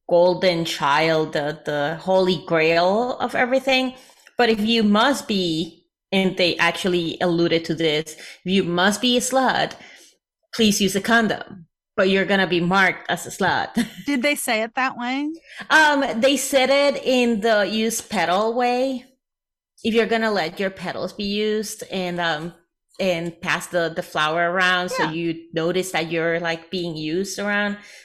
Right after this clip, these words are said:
Speaker 1: So that's, that's the way that they definitely taught it.
Speaker 2: <laughs> So in, in the field of school-based sex education, there's a, there's an informal term for that kind of education, which is disaster prevention sex education,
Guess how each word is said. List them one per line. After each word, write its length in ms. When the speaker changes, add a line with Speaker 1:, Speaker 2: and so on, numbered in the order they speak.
Speaker 1:
So 100
that's, 520
that's 240
the 120
way 360
that 260
they 160
definitely 800
taught 260
it. 260
Speaker 2:
<laughs> 380
So 320
in, 360
in 180
the 100
field 320
of 160
school-based 460
sex 200
education, 800
there's 300
a, 260
there's 180
an 80
informal 500
term 440
for 100
that 140
kind 160
of 60
education, 440
which 140
is 100
disaster 500
prevention 440
sex 220
education, 720